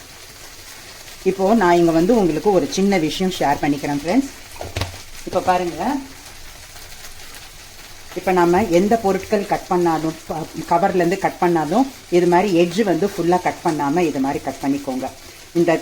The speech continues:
இந்த போர்ஷன் வந்து கொஞ்சம் ஒட்டிக்கிட்டு இருக்கிற மாதிரி போடுங்க. ஏன் அப்படின்னா இதை வந்து நம்ம எடுத்து போய் டஸ்ட்பின்ல போடும்போது, ஆ,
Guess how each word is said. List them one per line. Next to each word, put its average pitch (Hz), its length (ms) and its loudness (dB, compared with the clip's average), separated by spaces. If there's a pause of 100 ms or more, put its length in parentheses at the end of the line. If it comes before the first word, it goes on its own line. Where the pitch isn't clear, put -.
(140)
இந்த 170 500 2
போர்ஷன் 220 280 4
வந்து 175 220 2
கொஞ்சம் 175 380 2
ஒட்டிக்கிட்டு 170 160 -4
இருக்கிற 147 380 -2
மாதிரி 156 340 0
போடுங்க. 143 420 0 (280)
ஏன் 208 180 4
அப்படின்னா 165 560 2
இதை 180 220 2
வந்து 175 180 0
நம்ம 160 220 0
எடுத்து 151 200 -2
போய் 196 120 -2
டஸ்ட்பின்ல 170 580 0
போடும்போது, 170 640 0 (440)
ஆ, 160 240 2